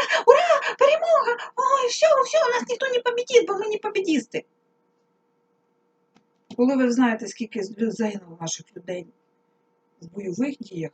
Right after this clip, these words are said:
скільки загинуло в окупації, скільки загинуло, м, мирних мешканців, і всю цю с-, суму складете, ви зрозумієте, що з сорока трьох мільйонів нас залишиться тридцять п'ять в лучшому случаї. І це буде прекрасна Юдівітіна.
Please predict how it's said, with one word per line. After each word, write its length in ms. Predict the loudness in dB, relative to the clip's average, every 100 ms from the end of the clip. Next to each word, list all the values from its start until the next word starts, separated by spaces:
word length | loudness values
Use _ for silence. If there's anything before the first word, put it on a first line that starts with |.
| _
скільки 380 | -16 -14 -12 -10
загинуло 420 | -10 -10 -14 -16
в 100 | -16
окупації, 640 | -12 -12 -6 -6 -8 -14
скільки 360 | -20 -20 -18 -12
загинуло, 580 | -10 -10 -12 -14 -14 -14 _ _ _ _ _ -16
м, 400 | -14 -12 -14 -12
мирних 500 | -2 2 4 2 0
мешканців, 580 | -8 -12 -12 -18 -20 -20 _ _ _
і 60 | -18
всю 280 | -14 -12 -12
цю 140 | -14
с-, 140 | -16 -18
суму 240 | -20 -18 -18
складете, 580 | -14 -10 -4 -4 -6 -16
ви 120 | -18
зрозумієте, 640 | -14 -14 -16 -14 -14 -12
що 160 | -12 -12
з 60 | -14
сорока 420 | -12 -12 -14 -14
трьох 140 | -14 -14 -18
мільйонів 460 | -6 0 2 0 -6 _ _ _ -12
нас 180 | -10 -6
залишиться 520 | -6 -6 -10 -12 -18 -16
тридцять 300 | -16 -18 -16
п'ять 160 | -14 -14 _ _ _ _ _
в 60 |
лучшому 280 | -20 -18 -18
случаї. 440 | _ _ -20 -20 _ _ _ _ _ _ _ _ _
І 60 | -14
це 100 | -12
буде 160 | -10 -10
прекрасна 460 | -10 -10 -12 -14 -16
Юдівітіна. 640 | -12 -12 -14 -20 -20 -20